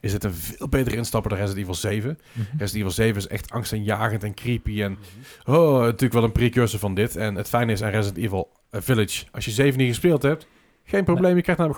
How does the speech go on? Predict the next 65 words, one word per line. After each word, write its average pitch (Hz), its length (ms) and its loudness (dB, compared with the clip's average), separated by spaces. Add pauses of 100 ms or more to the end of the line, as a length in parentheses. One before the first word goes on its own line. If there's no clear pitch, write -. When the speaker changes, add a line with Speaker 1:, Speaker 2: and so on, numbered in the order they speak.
Speaker 1:
gewoon 113 140 2
een 135 60 -4
recap 113 160 0
van 101 120 -2
tevoren. 92 400 -6 (120)
Speaker 2:
Ja. 117 220 -2 (240)
Speaker 1:
Voor 143 160 2
mij 147 60 6
was 135 100 6
het 123 80 0
heel 139 100 6
lang 131 120 4
geleden 143 240 4
dat - 100 -4
ik 135 60 4
zeven 104 140 4
gespeeld 101 300 0
had. 107 100 -2
Ik 110 60 -4
dacht, 117 240 2
"Oh 98 100 0
ja, - 60 6
wat 98 100 0
is 107 60 0
er 120 60 0
ook 117 80 -4
weer 123 160 2
gebeurd?" 110 340 2
Ik - 80 -20
krijg - 160 -10
een 101 100 -6
recap 113 340 -2
en 110 80 2
denk 110 120 0
je, 110 100 -8
"Ah, 101 100 -6
ja, 127 1160 -4
Speaker 2:
Ja, 107 160 0
maar 123 100 2
de, 123 60 2
Speaker 1:
daar 104 120 2
Speaker 2:
de 98 60 -2
Speaker 1:
waar." 123 120 2
Speaker 2:
verhalen 123 280 2
lopen 123 200 2
uiteindelijk 113 400 2
wel 120 140 2
in 120 80 2
elkaar 110 280 2
over, 127 260 2
maar 117 100 2
het 113 80 -2
is 110 80 -4
niet 123 160 2
zo 120 120 2
dat 117 120 4
je 117 60 4
de 113 60 4
ene 120 180 4
niet 117 200 2
zonder 110 220 2
de 107 60 2
ander 107 160 0
kan 101 120 -2
spelen. - 260 -2